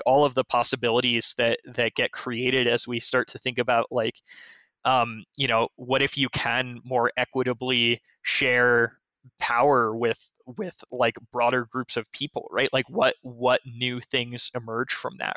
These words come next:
right? Um, and, uh, uh, yeah, I mean, I guess it, it gets, like, very, very kind of, uh, pie in the sky philosophical to think about, but I, I think a lot of that sort of, um, ethos is,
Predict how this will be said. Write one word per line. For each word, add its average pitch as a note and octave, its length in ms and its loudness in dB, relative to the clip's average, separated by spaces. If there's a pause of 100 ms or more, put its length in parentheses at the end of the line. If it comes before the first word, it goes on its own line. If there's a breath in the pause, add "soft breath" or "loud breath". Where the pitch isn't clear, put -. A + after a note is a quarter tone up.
right? B2+ 220 0 (100)
Um, A#2 320 0 (640 loud breath)
and, B2 300 0
uh, A#2 420 4
uh, A2+ 340 4
yeah, C3+ 180 2
I A#2+ 40 2
mean, B2+ 160 2
I B2+ 60 2
guess B2 240 0
it, B2 120 -2
it B2 360 2
gets, - 320 0
like, C3+ 180 2
very, B2+ 460 2 (120)
very B2 280 4
kind A#2+ 240 -2
of, A#2 240 -2
uh, A#2+ 260 4
pie C3 200 2
in B2+ 140 0
the B2 80 -4
sky A#2+ 360 2
philosophical B2 720 0
to A#2 100 -6
think B2 140 -6
about, A#2+ 320 2
but A#2+ 120 2
I, A#2+ 240 2
I B2+ 60 0
think C3 200 -2
a B2+ 60 4
lot A#2+ 220 4
of B2 140 2
that A#2+ 240 0 (500 soft breath)
sort B2+ 280 0
of, A2 180 0 (160)
um, A#2 400 0 (120)
ethos C#3 520 2
is, B2 180 0